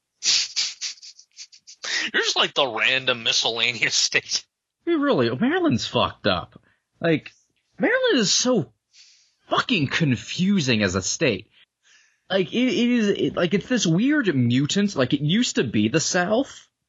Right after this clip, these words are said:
Speaker 2: but it's not anymore. But there's patches of sou-, of Southern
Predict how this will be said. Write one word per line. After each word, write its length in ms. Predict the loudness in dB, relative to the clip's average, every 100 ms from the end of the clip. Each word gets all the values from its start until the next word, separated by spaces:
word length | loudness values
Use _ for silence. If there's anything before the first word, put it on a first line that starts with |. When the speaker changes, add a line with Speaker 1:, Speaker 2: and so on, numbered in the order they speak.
| _ -2
Speaker 2:
but 200 | 0 2
it's 140 | 2
not 240 | 2 2 2
anymore. 460 | 2 2 2 0
But 200 | -2 -2
there's 320 | 0 2 0 -8 -6
patches 520 | 0 0 2 0 0
of 120 | 0 -2
sou-, 240 | -2 0 0 -2
of 260 | -2 0 0
Southern 480 | 2 2 2 0